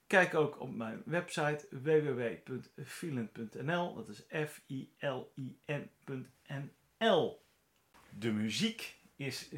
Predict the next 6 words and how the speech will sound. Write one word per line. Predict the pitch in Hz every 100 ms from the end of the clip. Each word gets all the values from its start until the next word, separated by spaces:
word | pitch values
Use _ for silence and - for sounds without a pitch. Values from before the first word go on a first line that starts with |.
| 110
gemaakt | 127 120 127 135 120 - 117
door | 113 104 101 - -
Airtone | 175 180 147 - - 147 160 160 -
en | 117 110 -
is | 127 113 - - 123
vrijgegeven | 120 120 123 135 127 135 135 123 -